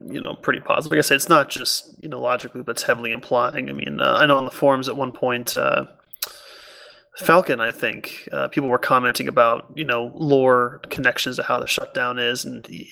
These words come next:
basically his response was, uh, not important, but the, the, the part that was important was him saying, "The real question is: Are you ready to become part of the, uh, next generation of clone soldiers?" Which is, you know, it, it, it certainly implies a,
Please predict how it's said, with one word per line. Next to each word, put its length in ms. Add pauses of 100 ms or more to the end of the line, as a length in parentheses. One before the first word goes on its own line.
(140)
basically 320
his 140
response 480
was, 440 (200)
uh, 720
not 220
important, 360
but 60
the, 120
the, 140
the 120
part 240
that 80
was 200
important 440
was 160
him 120
saying, 380 (320)
"The 100
real 120
question 380
is: 160
Are 140
you 500 (100)
ready 260
to 80
become 400
part 240
of 280
the, 460 (520)
uh, 360
next 300
generation 500
of 60
clone 280
soldiers?" 520
Which 180
is, 380 (180)
you 100
know, 340
it, 240
it, 680
it 140
certainly 260
implies 500
a, 120